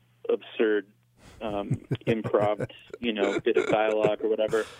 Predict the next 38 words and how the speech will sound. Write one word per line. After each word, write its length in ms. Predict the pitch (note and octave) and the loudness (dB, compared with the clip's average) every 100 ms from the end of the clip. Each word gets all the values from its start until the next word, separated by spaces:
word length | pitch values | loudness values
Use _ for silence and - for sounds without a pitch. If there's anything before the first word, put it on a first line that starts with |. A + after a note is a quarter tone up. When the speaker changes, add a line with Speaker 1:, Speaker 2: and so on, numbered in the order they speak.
| - _ | -20 _
Speaker 2:
Yeah. 140 | D#3+ B2 | -6 0
Speaker 1:
And 140 | C3 | 2
there's 140 | D#3 F#3 | 2 0
a 80 | |
few 200 | - E3+ | -2 0
Easter 340 | C#3 C3+ - B2 | 0 0 0 0
eggs 200 | A#2 A2+ | 0 -4
in 120 | A#2 | -4
there 200 | A2+ A2 | -2 -2
and 80 | G#2+ | -2
stuff 160 | - A2 - | -4 -4 -4
to 80 | |
find, 300 | A#2 A#2 A2+ A2+ | -4 -2 -2 -2
but, 140 | B2 | 0
like, 260 | B2+ B2 - _ _ _ _ | 0 0 -4 _ _ _ _
for 80 | D#3 | -2
the 100 | E3+ | 0
most 220 | B3 B3 | -2 -2
part, 260 | F3+ D3 | -2 -2
it's, 140 | B2+ - - | -2 -6 -4
it's, 180 | C#3+ - - - | -4 -4 -6 -2
it's, 160 | C#3 _ _ _ _ | -2 _ _ _ _
you 100 | D#3 | -4
know, 160 | A#2+ A2 | 0 0
it's 140 | - | -2
more 260 | E3 E3 D3+ | -2 0 0
of 80 | A#2+ A2+ _ | -2 -10 _
a 100 | C3 | -4
narr-, 320 | B2 A#2+ A#2+ - - - - | 0 0 0 -2 -10 -16 -12
I 40 | |
guess 160 | C#3+ G3 - | -4 -4 -2
kind 140 | F#3+ D3 | -4 0
of 80 | |
like 160 | A2+ G#2 | 0 -2
an 80 | - | -6
interactive 500 | A#2+ A2+ A2 - G#2+ | -8 -4 -4 -4 -2
narrative 300 | G#2 G#2+ G#2+ | 2 2 0
experience. 640 | G#2 - G#2+ G#2+ G#2+ G2+ | -4 -4 -2 0 -2 -4